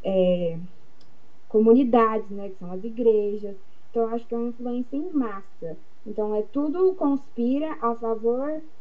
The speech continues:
de alguma coisa. Quando esses líderes religiosos, é,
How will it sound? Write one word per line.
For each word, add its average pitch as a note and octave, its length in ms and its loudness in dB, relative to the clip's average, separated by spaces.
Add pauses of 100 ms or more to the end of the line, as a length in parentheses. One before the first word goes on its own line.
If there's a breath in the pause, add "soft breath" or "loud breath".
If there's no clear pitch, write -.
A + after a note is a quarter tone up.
(100)
de A3 120 0
alguma B3+ 300 0
coisa. F#3+ 680 -2
Quando G#3 240 0
esses G#3+ 320 2
líderes A#3 400 6
religiosos, A3+ 800 4 (480)
é, G3 560 2